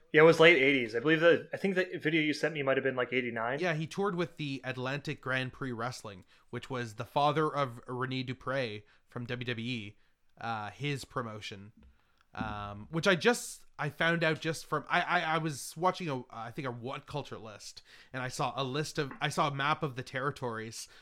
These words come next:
Speaker 2: of all the wrestling, and I saw someone was in Moncton, and I was like, "Oh, that's interesting. I wanna learn more about that." And, uh, yeah,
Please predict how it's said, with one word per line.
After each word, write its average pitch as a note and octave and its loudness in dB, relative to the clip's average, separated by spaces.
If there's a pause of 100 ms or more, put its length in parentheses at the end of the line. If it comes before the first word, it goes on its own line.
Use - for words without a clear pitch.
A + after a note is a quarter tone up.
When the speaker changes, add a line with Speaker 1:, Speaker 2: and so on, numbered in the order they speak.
(140)
Speaker 2:
of A#2+ -10
all B2+ -2
the A#2+ -6
wrestling, C3+ -4
and D#3+ 0
I B2+ -4
saw C#3+ 0 (220)
someone D3+ -4
was C3+ -4
in A#2 -8
Moncton, A#2 -8 (280)
and A#2 -6
I A#2 -4
was A#2 -8
like, A2+ -8
"Oh, F#3+ 2
that's G3+ 0
interesting. B2 -12
I B2 -4
wanna B2 -2
learn A#2+ -2
more A#2+ -2
about G#2+ -6
that." B2+ -2 (340)
And, G#2 -10
uh, G2+ -6 (460)
yeah, F#3 4